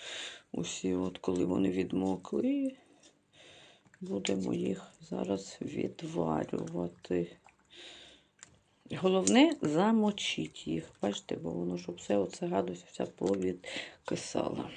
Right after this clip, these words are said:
Так, все, я промила. Все, почистила. І зараз заливаємо холодною водою. Показую лайфхак. Щоб гриби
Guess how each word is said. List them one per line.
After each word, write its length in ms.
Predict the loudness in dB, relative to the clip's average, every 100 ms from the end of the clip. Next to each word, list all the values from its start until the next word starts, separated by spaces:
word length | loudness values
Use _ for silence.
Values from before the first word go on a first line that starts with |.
| -10 -10 _ _ _ -20 -20 8
Так, 280 | 12 12 12 4 -12
все, 260 | 8 10 12
я 200 | 12 12
промила. 840 | 10 6 6 8 12 12 10 4 -2 -6 -4 -2 2 2 4 12
Все, 140 | 12
почистила. 840 | 12 10 8 10 8 8 6 10 10
І 60 |
зараз 320 | 10 8 6 6
заливаємо 640 | 6 8 10 10 10 6 6
холодною 720 | 8 10 10 8 6 6 6 6 0 -4 -2 0
водою. 640 | 8 8 12 12 12 8 4 0 -8 _ -8 6 10
Показую 640 | 12 12 12 12 12 12
лайфхак. 560 | 12 12 12 12 12 10
Щоб 280 | 10 12 12
гриби 640 | 12 12 12 12 12 12